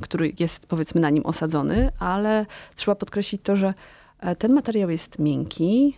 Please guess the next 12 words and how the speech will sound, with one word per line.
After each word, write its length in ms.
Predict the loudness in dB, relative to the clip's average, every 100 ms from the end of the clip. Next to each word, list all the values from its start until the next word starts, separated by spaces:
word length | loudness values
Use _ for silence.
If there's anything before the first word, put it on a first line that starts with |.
| -4
e, 440 | -4 -2 -4 -6 -6
jest 240 | -8 -6
elastyczny, 540 | -6 -6 -8 -4 -2
e, 640 | 2 2 0 -4 -4 -4 -6 -4
ten 240 | 0 0
silnik 400 | 0 2 2 0
jest 200 | -6 -6
bardzo 260 | -6 -4 -4
lekki, 600 | -4 -10 -2 2 4 2 -4 -20 -14
to 120 | -6
znaczy, 640 | 0 0 0 0 2 2 0 -6 _ -20 -20 -18
mm, 260 | -12 -10